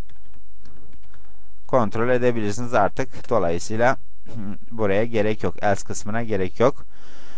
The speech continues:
Ee, burada ne yaptık arkadaşlar? Ee, bir durum oluşturduk ki flash'ın açıp, e, açık olup olmamasıyla ilgili,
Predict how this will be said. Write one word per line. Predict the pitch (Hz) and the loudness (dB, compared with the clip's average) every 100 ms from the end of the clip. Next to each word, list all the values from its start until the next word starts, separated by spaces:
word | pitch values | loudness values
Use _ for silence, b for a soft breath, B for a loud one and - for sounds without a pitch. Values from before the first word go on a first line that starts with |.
| B - | B 2
Ee, | 139 139 | 2 2
burada | 151 156 | 2 2
ne | 165 | 2
yaptık | 156 131 135 | 2 2 2
arkadaşlar? | 123 117 117 120 - 160 - - - | 0 0 0 0 2 0 0 -2 -2
Ee, | 123 120 120 120 | 0 2 2 2
bir | 139 127 | 0 0
durum | 135 143 | 0 0
oluşturduk | 139 131 127 131 135 - | 0 0 0 -2 0 0
ki | 143 139 - 117 - | 0 0 -2 -2 -2
flash'ın | 123 117 117 160 | 0 0 0 -2
açıp, | 107 - 117 - - | -2 -2 -2 -2 0
e, | 113 110 110 101 - | 2 2 2 0 0
açık | 95 110 123 127 | 0 0 0 0
olup | 120 110 | 0 0
olmamasıyla | 123 117 110 110 104 110 110 110 104 117 110 - 120 107 107 | 0 0 0 -2 0 0 0 0 0 -2 -2 -2 0 0 0
ilgili, | 107 95 95 92 | -2 -2 0 0